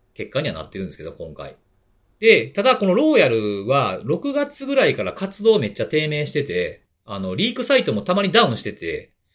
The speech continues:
新しいリークも全然出てきてこないんですよね、最近。ただ、まあ、その穴を埋めるように、ノーエスケープがちょうど六月に登場して件数をこう、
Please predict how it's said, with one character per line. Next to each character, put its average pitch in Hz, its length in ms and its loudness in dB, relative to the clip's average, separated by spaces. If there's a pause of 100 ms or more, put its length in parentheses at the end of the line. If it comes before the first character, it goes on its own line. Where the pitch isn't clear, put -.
(160)
新 226 280 0
し 127 180 -4
い 107 40 -6
リ 131 140 -2
ー 135 40 -8
ク 131 80 -8
も 101 80 -4
全 147 180 -2
然 165 200 0
出 170 100 0
て 180 140 -2
き - 80 -14
て - 80 -12
こ - 220 -6
な 135 80 0
い 95 40 -4
ん - 20 -10
で - 60 -14
す - 40 -16
よ 78 60 -14
ね、 80 60 -14
最 80 220 -10
近。 78 260 -20 (720)
た 208 100 -2
だ、 208 240 2
ま 135 80 -2
あ、 - 20 0
そ 233 140 -2
の 247 180 2
穴 208 220 2
を 143 80 0
埋 160 40 -2
め 214 160 0
る 220 100 0
よ 220 200 4
う 123 40 0
に、 156 300 0
ノ 190 200 0
ー 240 80 0
エ 240 60 0
ス - 140 -10
ケ 233 160 0
ー 214 80 -4
プ 127 80 -6
が 95 100 -2
ち - 80 -6
ょ 123 40 -4
う - 20 -4
ど 101 80 -2
六 127 180 -4
月 135 220 0
に 95 120 -4
登 113 200 -2
場 110 80 -4
し - 40 -10
て - 80 -8
件 170 240 -2
数 170 200 -8
を 101 160 -2
こ 95 360 -4
う、 - 20 -20